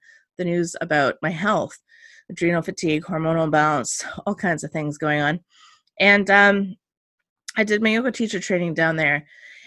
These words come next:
And the worst thing that I had to do was face myself every day on that mat and understand and dive deep in moments during the day what it meant to be on the mat, what I was doing for my stress level, how I had gotten myself into the situation,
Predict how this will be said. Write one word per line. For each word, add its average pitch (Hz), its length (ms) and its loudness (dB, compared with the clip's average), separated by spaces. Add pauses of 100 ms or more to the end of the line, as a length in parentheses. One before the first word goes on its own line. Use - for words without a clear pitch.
(160)
And 220 160 2
the 202 200 0
worst 285 220 2
thing 349 120 -2
that 320 100 2
I 277 80 4
had 226 300 2
to 214 80 -12
do 202 340 2
was 165 160 -4
face - 240 -4
myself 208 360 -2
every 202 280 -2
day 180 300 2
on 160 200 0
that 156 240 -2
mat 151 380 -2 (180)
and 196 140 -2
understand 190 800 0 (280)
and 202 120 -4
dive 208 360 2
deep 233 300 -2 (200)
in 196 120 0
moments 196 560 0
during 202 220 -2
the 190 80 0
day 165 400 2 (460)
what 208 100 2
it - 80 0
meant 233 260 2
to 233 60 -4
be 233 220 0
on 196 160 2
the 156 80 -2
mat, 147 400 2 (240)
what 208 240 0
I 226 80 6
was 220 220 0
doing 202 320 2
for 196 160 -4
my 196 160 2
stress 170 400 -2
level, 151 420 0 (380)
how 220 180 4
I 214 120 6
had 196 200 4
gotten 226 300 2
myself 196 400 0
into 226 340 0
the 202 80 -2
situation, 165 800 -2